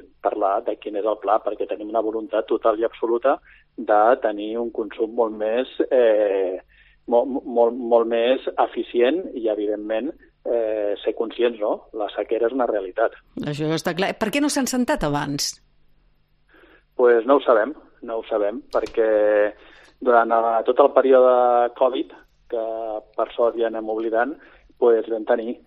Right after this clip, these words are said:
Speaker 1: vam tenir molts entrebancs, perquè el nostre sector, que nosaltres considerem que érem part de la solució davant d'una pandèmia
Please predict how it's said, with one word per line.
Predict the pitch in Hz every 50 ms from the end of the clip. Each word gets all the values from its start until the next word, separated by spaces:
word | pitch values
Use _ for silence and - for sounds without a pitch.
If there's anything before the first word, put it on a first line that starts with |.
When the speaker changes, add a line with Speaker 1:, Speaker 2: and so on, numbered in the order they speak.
| _ _
Speaker 1:
vam | - 107 104
tenir | 107 107 104 110 113
molts | 107 110 110 107 117
entrebancs, | 110 107 110 110 107 123 131 131 151 196 190 - - -
perquè | 113 110 110 - - 110 110 107 104 107 104 107 104 110 110 110 107
el | 107 107
nostre | 107 110 - - 120 107 -
sector, | 117 110 - - 135 131 120 -
que | - 113 110 107 104 107 104 101
nosaltres | 104 107 110 110 - 110 117 110 - - - _
considerem | - 123 120 113 - 120 117 113 117 123 123 110
que | - 117
érem | 110 110 104 107 107 - _
part | 117 113 117 113
de | 113
la | 107 110 104 -
solució | - 113 107 107 - - 131 135 170 208 -
davant | - 107 107 104 104
d'una | 107 107 113 113
pandèmia | - 113 110 110 120 120 113 107 101